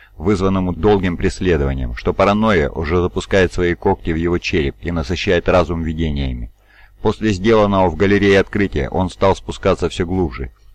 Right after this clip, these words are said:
пробираясь по трубопроводам и туннелям всё ниже и ниже, надеясь отыскать безопасное убежище. Но им двигала не трусость. Это было бы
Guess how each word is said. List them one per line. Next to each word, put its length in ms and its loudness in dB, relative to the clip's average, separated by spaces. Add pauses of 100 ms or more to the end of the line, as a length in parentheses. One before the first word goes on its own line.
(180)
пробираясь 560 4
по 140 -4
трубопроводам 840 0
и 40 -2
туннелям 420 0
всё 160 -4
ниже 320 -2
и 40 -4
ниже, 340 -4
надеясь 480 0
отыскать 420 -2
безопасное 640 -2
убежище. 580 -4 (380)
Но 140 0
им 180 2
двигала 380 2
не 140 0
трусость. 540 -6 (240)
Это 240 2
было 240 4
бы 240 2